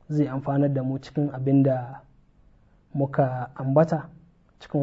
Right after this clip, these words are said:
waɗannan hadisai na manzon Allah sallallahu alaihi wa sallam da kuma iyalan gidansa tsarkaka dangane da alamomin mai ikhlasi.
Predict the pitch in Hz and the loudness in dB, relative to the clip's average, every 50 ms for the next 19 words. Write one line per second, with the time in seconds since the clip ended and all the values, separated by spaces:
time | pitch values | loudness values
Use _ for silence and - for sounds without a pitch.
0 | 143 147 143 139 135 139 139 135 135 135 127 127 123 - - 139 143 139 131 131 | 0 0 0 0 2 2 0 0 -2 -4 -4 -4 -4 -4 -2 0 0 0 0 -2
1 | 123 139 139 139 143 135 131 - - 143 139 131 131 131 135 131 131 139 - 120 | -4 -6 -6 -4 -4 -4 -4 -4 -4 -4 -4 -2 -2 -2 -2 -2 -2 -4 -4 -4
2 | 131 139 139 135 139 127 127 135 135 - 143 135 135 131 - - 143 143 139 - | -2 -2 -2 -2 -2 -2 -4 -6 -6 -6 -8 -8 -8 -6 -4 -4 -4 -2 -2 -4
3 | 139 131 127 131 135 143 143 147 147 151 151 147 - 147 135 - 143 143 143 - | -4 -2 -2 0 2 2 4 4 4 4 2 0 -2 -6 -8 -6 -8 -6 -4 -4
4 | 139 135 - 135 165 - - - - _ - - - _ _ - 147 151 156 156 | -4 -4 -6 -10 -12 -12 -14 -20 -20 _ -20 -20 -20 _ _ 4 8 8 10 10
5 | 156 160 151 147 135 135 139 - 139 143 147 147 147 147 147 147 147 151 151 143 | 10 10 8 8 6 4 0 0 0 2 4 4 4 4 2 2 2 2 2 0
6 | 135 127 131 - - 135 135 135 - - - | -2 -4 -8 -8 -6 -6 -6 -6 -6 -10 -14